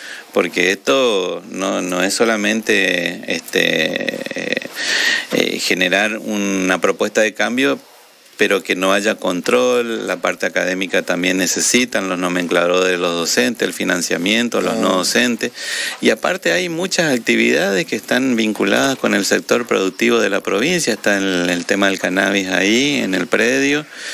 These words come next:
Speaker 1: están,
Speaker 2: Eso es
Speaker 1: este,
Speaker 2: bueno.
Speaker 1: eh, así que todas esas cosas que en definitiva, fíjese, en todo este tiempo, eh, la Eragia está produciendo todas las, las hortalizas y las verduras que hoy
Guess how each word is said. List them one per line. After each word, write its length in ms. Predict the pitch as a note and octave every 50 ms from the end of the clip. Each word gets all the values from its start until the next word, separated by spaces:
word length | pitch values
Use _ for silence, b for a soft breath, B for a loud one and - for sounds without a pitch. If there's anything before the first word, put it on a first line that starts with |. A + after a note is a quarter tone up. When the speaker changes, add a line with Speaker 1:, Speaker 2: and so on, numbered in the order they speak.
| B B B B B B B B
Speaker 1:
están, 800 | - F#2+ - - - G#2 G2+ G2 F#2+ F#2+ F#2+ F#2 F2 F2 F2 F2
Speaker 2:
Eso 200 | E3 - - D3+
es 60 | C#3
Speaker 1:
este, 40 | A#2
Speaker 2:
bueno. 440 | A#2+ A#2+ A#2 G#2+ G#2 G2+ - - G2 - - - -
Speaker 1:
eh, 460 | G2 F#2 F2+ E2+ E2+ E2+ E2+ E2 D#2+ E2 - -
así 260 | - F2 - - A2+ G2
que 240 | - G#2 G2 F#2 - B B B B B B B B -
todas 260 | - D#3 E3 F3 E3
esas 240 | E3 D#3+ - E3 D3
cosas 400 | - - E3+ E3+ - - F#3+ E3+
que 280 | - - D3+ C#3 B2+ A#2+
en 100 | A2 A2
definitiva, 640 | A2 G#2 - A#2 A2+ A2 G#2 C3+ C#3+ D3+ D3 C#3 C3+
fíjese, 600 | - C#3 C#3 C3 C#3+ B2+ - - C#3+ C#3 C#3+ - -
en 180 | A#2+ A#2 A#2 A2
todo 200 | - D3+ D3 D#3+
este 200 | D3 - - -
tiempo, 500 | - - E3+ E3 D3+ C#3+ C3+ - E3+ E3+ - B B B B B B B B B B B B B - -
eh, 200 | - A#2+ A#2 A#2 A2
la 160 | A2 A2 A2+
Eragia 380 | A2 A2+ B2+ C#3+ C#3 - - C3+
está 280 | - - C#3+ C#3 C#3
produciendo 840 | - C#3 C3+ C3 B2+ B2 - - D#3+ E3 D#3+ D3+ C#3+ C3 C3+ C#3 D#3 E3+ - - - - - - -
todas 260 | D#3+ D3+ D#3 D3+ D3
las, 340 | C3+ B2 A#2 B2+ - - - -
las 240 | - A2 A2 G#2 B2
hortalizas 800 | A#2+ A2+ G#2+ - - A2+ A2+ B2+ C#3 C3+ - - D#3+ D3 - -
y 40 | C3
las 140 | A#2+ A2+ G#2+
verduras 420 | A2 G#2 G#2 A#2+ B2+ C3 D3 C#3
que 200 | - D3 A2+ G#2+
hoy 400 | - A#2+ B2 D3 D#3 E3 E3+